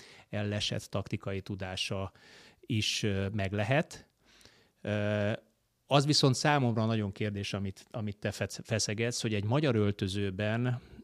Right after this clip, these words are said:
ö, ezt hogyan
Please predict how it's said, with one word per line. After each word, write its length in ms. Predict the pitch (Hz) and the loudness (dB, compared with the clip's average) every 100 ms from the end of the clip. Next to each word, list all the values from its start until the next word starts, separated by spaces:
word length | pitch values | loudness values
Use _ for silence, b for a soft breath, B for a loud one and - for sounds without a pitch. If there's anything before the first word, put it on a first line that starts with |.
| _ - | _ -10
ö, 580 | 95 95 95 95 95 101 - _ _ _ _ _ _ _ _ _ _ _ _ _ _ _ _ _ _ _ _ _ _ _ _ _ _ _ _ | -6 -4 -4 -4 -4 -6 -10 _ _ _ _ _ _ _ _ _ _ _ _ _ _ _ _ _ _ _ _ _ _ _ _ _ _ _ _
ezt 280 | 110 110 - | 0 0 2
hogyan 460 | 131 117 101 98 | 4 4 2 0